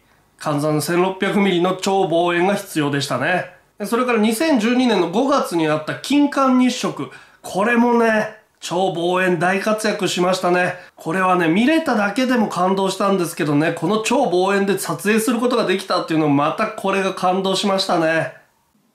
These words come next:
ところでこれアイフォンファイブで撮った写真なんですが、ここにカワセミいるの分かりますでしょうか？これ五百ミリレンズ、換算八百ミリで撮るとこうなります。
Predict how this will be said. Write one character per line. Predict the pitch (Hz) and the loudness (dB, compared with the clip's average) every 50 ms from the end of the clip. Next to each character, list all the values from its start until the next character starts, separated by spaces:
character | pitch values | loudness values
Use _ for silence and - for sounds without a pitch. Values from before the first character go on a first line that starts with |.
| _ _ | _ _
と | - 196 | -10 -2
こ | 185 247 277 | 2 4 4
ろ | 285 285 | 4 4
で | 247 208 | 2 2
こ | 175 175 | 0 0
れ | 170 175 | 0 2
ア | 185 208 233 | 4 4 2
イ | |
フ | 240 - 285 | 2 0 -2
ォ | 277 | -4
ン | 262 | -2
フ | - 277 | 2 2
ァ | 269 | 2
イ | 262 | 2
ブ | 214 190 | 0 -4
で | 170 151 | -10 -10
撮 | - 175 180 | -10 -8 -8
っ | - | -8
た | - 165 | -8 -10
写 | - 165 156 | -8 -8 -8
真 | - - 175 170 | -6 -4 -2 -2
な | 175 175 | -2 -2
ん | 170 | -2
で | 165 151 | -4 -6
す | - | -10
が、 | 160 135 | -12 -14
こ | - - 160 | -14 -18 -6
こ | 160 233 | -4 -4
に | 247 220 | -4 -4
カ | - 170 175 | -4 -2 0
ワ | 208 220 | 0 0
セ | 220 285 | 0 -2
ミ | 269 269 254 | -2 -2 -2
い | 247 | 0
る | 247 | 0
の | 233 185 156 | 0 0 0
分 | 147 - | -2 0
か | - 220 | 0 0
り | 240 247 | 0 2
ま | 262 247 | 2 2
す | 214 - 240 | 0 0 0
で | 202 185 | -2 -2
し | 165 170 | 0 -2
ょ | 165 | -6
う | 151 | -6
か？ | - - 131 113 - - _ _ _ _ _ _ _ _ _ | -6 -8 -8 -8 -10 -14 _ _ _ _ _ _ _ _ _
こ | _ - | _ 0
れ | 240 269 | 0 2
五 | 202 214 226 | 2 2 2
百 | 226 277 269 285 311 | 2 0 -2 -2 -2
ミ | 302 294 | -2 -2
リ | 262 277 | -2 -2
レ | 277 285 277 | 0 0 0
ン | 262 226 | 0 -2
ズ、 | 185 170 151 131 - | -4 -6 -8 -8 -6
換 | - 220 226 220 | -4 -4 -2 0
算 | 240 220 | -2 0
八 | 208 214 208 208 | 0 -2 -2 -2
百 | 247 233 247 | -4 -4 -4
ミ | 254 240 214 | -4 -6 -4
リ | 180 | -4
で | 185 170 | -6 -4
撮 | - 190 | -4 -4
る | 190 180 | -4 -4
と | 190 226 | -4 -4
こ | 220 208 190 | -2 -2 -2
う | 185 | 0
な | 175 175 170 | 0 -2 -2
り | 170 | -2
ま | 165 165 160 | -2 -4 -4
す。 | 156 - - 147 | -6 -8 -12 -14